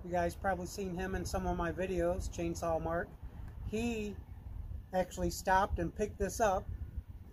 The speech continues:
and it ended up over his house. Well, Chainsaw Mark ended up giving it to me. So the head, he said, doesn't spin. So if you're having this problem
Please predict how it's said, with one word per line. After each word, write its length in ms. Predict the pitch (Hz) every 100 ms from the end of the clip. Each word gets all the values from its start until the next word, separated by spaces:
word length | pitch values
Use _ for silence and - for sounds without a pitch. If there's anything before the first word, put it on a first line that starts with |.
| - - -
and 200 | 170 170
it 160 | 180 185
ended 280 | 190 190 190
up 140 | 185
over 240 | 196 185
his 220 | 180 202 -
house. 380 | 156 139 - - - - - - - - -
Well, 340 | 180 196 202 -
Chainsaw 480 | - 208 220 214 202
Mark 360 | 202 214 208 - - - - - - - - - - - - - -
ended 240 | 190 190
up 240 | 196 -
giving 280 | 190 196 202
it 120 | 196 -
to 80 |
me. 260 | 247 294 - - - - - - - -
So 560 | - 190 185 180 175 - - - -
the 220 | 165 156
head, 420 | - 247 220 202 185 -
he 100 | 180
said, 420 | 175 - 185 180
doesn't 360 | - 185 180 -
spin. 500 | - - 185 143 135 - - - - - - - - - - - - - -
So 180 | -
if 120 | 202 285
you're 100 | 330
having 380 | 320 262 220
this 160 | 208 190 -
problem 420 | 214 202 208 233